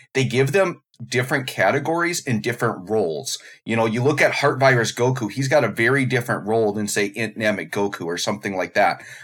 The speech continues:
Um, so I think they're gonna make this guy unique in his own way and very good. Now, I've got a pretty bold prediction here, and I think they're gonna use a very underused mechanic in the game that I think they need to use more often.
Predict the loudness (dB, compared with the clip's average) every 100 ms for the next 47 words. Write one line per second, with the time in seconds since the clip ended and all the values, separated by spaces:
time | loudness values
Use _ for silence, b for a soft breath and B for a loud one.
0 | B 2 2 2 4 4 4 0 0 2
1 | 2 2 0 -2 0 4 4 2 -2 -2
2 | -2 -2 0 2 0 0 -2 -2 -2 0
3 | 2 0 0 B B B 6 6 8 6
4 | 6 4 4 2 2 2 2 2 0 -2
5 | -2 -2 -2 -4 -2 -2 -2 -6 B B
6 | B 4 6 6 4 2 6 6 4 0
7 | 2 2 2 4 4 2 2 2 4 4
8 | 2 4 4 4 2 2 0 0 -2 0
9 | 0 2 0 -2 -2 -4 -4 -4 -4 2
10 | 2 4 0 -2 -2 -2 -2 -4 0 2
11 | 4 2 2 -2 -4